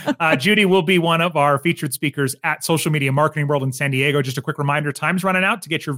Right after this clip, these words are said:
physical or your virtual ticket to join us. And you can do it right now at social media marketing dot world.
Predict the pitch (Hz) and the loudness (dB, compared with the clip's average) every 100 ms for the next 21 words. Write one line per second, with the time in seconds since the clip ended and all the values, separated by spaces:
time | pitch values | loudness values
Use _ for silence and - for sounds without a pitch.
0 | - 208 220 220 233 - 196 226 240 240 | -4 0 0 0 -4 0 2 4 2 -2
1 | 165 202 - 214 190 - 190 220 - 151 | 2 0 0 -4 -4 -4 -8 -8 -10 -10
2 | 117 147 185 247 - - - - 156 160 | -4 0 0 -2 -4 -10 -20 -10 -2 0
3 | 156 151 160 175 147 180 160 151 151 147 | 0 0 2 2 0 0 0 -2 -2 -6
4 | 127 - 185 185 202 170 151 131 123 131 | -6 -2 0 0 0 0 0 -2 -2 -2
5 | 160 - 196 226 220 _ _ 110 139 139 | -2 -4 -4 -2 -4 _ _ _ -2 0
6 | 156 147 127 165 214 | 0 -4 -2 0 0